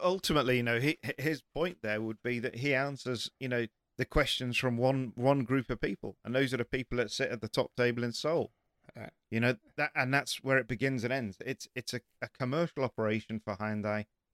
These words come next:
Speaker 1: to win this world championship, and he's not obligated to answer any of our questions, uh, and he won't.
Speaker 2: No.
Speaker 1: But, you know, th-, having said all of that, I still think that he has brought more to the service park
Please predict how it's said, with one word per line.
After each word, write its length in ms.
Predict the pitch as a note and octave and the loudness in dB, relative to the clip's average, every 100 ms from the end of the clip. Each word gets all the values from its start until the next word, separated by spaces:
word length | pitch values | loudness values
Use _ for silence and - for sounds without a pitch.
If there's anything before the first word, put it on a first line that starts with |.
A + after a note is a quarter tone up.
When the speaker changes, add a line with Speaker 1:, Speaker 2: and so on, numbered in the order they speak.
| _ A#2+ | _ -2
Speaker 1:
to 80 | |
win 180 | A2 B2+ | 0 2
this 180 | A#2+ - | 0 -2
world 220 | A#2 G#2 | -4 -4
championship, 600 | - A#2+ G#2+ A2+ - B2 B2+ | -6 -10 -8 -10 -6 -6 -4
and 180 | B2 - | -8 -6
he's 260 | B2+ B2 - | -6 -6 -6
not 100 | C#3+ | -2
obligated 600 | C3 A2+ A#2 C3 A#2+ A#2+ - | -2 -2 0 0 -2 -6 -8
to 80 | B2 | -6
answer 260 | B2 A#2+ | -2 0
any 160 | B2 E3+ | 2 0
of 100 | G#2 | -2
our 140 | G2+ - | -4 -6
questions, 500 | G#2+ - - A2+ G#2+ - _ _ _ _ A#2 | -10 -10 -8 -6 -6 -12 _ _ _ _ -2
uh, 220 | B2 B2+ | 0 0
and 120 | C#3+ | -2
he 60 | C3+ | 0
won't. 260 | D#3+ A#3 - _ _ _ F#2+ | 0 -2 -8 _ _ _ -8
Speaker 2:
No. 140 | F2 | -2
Speaker 1:
But, 200 | C3+ C3 | -2 -2
you 140 | E3 | -4
know, 180 | C3+ B2+ | -2 -2
th-, 160 | - D3+ | -4 -8
having 320 | A#2 D3 C3+ A#2 | -4 -2 -2 -4
said 240 | C3 B2+ | -2 0
all 180 | E3+ C3+ | 2 2
of 80 | G#2+ | 0
that, 200 | A#2+ - | -4 -6
I 120 | G#2 | -10
still 520 | - - C3 C3+ C3 - | -10 -4 -2 -2 -4 0
think 240 | C#3+ C3+ - | 0 0 -2
that 180 | B2 - - _ _ _ _ C3 | -2 -2 -4 _ _ _ _ -6
he 200 | C3 B2+ | -2 0
has 220 | A#2+ G#2 | -2 -4
brought 380 | - C3 B2+ - | 0 2 2 -2
more 480 | B2+ C3+ A#2 A2+ C#3 _ _ _ _ - | -2 0 2 -2 -6 _ _ _ _ -8
to 120 | A#2+ | -4
the 160 | A#2 | -2
service 380 | - B2+ A#2 A2 | -2 -2 -2 -2
park 340 | - A#2 A2+ | -2 0 0